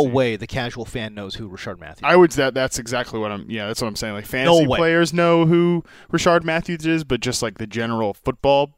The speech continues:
Speaker 1: public probably
Speaker 2: No way.
Speaker 1: does not. Yeah, I,
Speaker 2: I
Speaker 1: I
Speaker 2: mean,
Speaker 1: agree.
Speaker 2: I, I don't even know if the general Tennessee Titan fan knows who <laughs> Rashard Matthews is.
Speaker 1: But he's been, but he's been very, very good this
Speaker 2: Right.
Speaker 1: year.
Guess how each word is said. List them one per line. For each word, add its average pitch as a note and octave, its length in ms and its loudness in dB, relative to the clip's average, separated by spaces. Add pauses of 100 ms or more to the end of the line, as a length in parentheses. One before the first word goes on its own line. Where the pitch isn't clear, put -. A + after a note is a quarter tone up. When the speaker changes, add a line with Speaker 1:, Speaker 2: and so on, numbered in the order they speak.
(140)
Speaker 1:
public D#3+ 400 -4
probably C#3 240 2
Speaker 2:
No F3 80 8
way. A2 200 -2
Speaker 1:
does F#2+ 220 -8
not. G#2 220 -14
Yeah, F#2+ 140 -14 (240)
I, - 40 -10
Speaker 2:
I - 160 -4
Speaker 1:
I - 40 -2
Speaker 2:
mean, A3+ 140 2
Speaker 1:
agree. A3 120 -2
Speaker 2:
I, F#3+ 160 6
I G#3+ 100 4
don't C#4 140 2
even F#3 160 0
know E3+ 140 6
if - 100 0
the C#3+ 140 2
general D#3 420 0
Tennessee E3+ 420 -4
Titan A3+ 320 -6
fan G#2 280 -8
knows - 260 -14
who B3 100 -6
<laughs> - 0 -
Rashard F3 480 0
Matthews - 560 -6
is. A#2 100 -2
Speaker 1:
But F#3+ 120 6
he's B3 100 2
been, E4 200 2
but D#3 200 2
he's F#3+ 200 -2
been F3 220 0
very, C3 280 -2
very A#2+ 240 -2
good A2 200 -4
this A#2 100 -2
Speaker 2:
Right. A2+ 180 2
Speaker 1:
year. - 160 -20